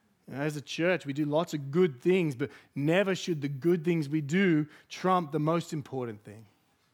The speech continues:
We're here to make disciples of Jesus and help mature disciples to the end. Do you see yourself as a disciple maker? Or do you think that's up to the,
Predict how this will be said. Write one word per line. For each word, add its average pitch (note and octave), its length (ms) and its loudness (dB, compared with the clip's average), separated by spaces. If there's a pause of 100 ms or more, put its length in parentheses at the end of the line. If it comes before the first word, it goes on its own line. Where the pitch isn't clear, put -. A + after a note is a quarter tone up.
(500)
We're D3+ 100 -6
here F#3+ 140 0
to G3+ 80 0
make A#2 320 -6
disciples A#2 640 -8
of F#2+ 100 -18
Jesus G#2 560 -14 (520)
and A#2+ 120 -8
help D3 420 -4
mature C#3 580 -2
disciples B2 680 -4 (140)
to A#2+ 180 -10
the A2 180 -6
end. G2 300 -14 (1120)
Do F3+ 80 -2
you G#3 140 4
see G#3 320 0
yourself E3+ 680 0
as C#3 200 -4
a C3+ 120 -2
disciple C3 1040 -6 (560)
maker? G#2+ 480 -10 (760)
Or C3+ 40 -8
do C3 80 -6
you D3 60 -2
think F#3+ 160 -2
that's D3+ 200 -2
up D3+ 160 0
to A#2+ 100 -14
the, A2+ 240 -6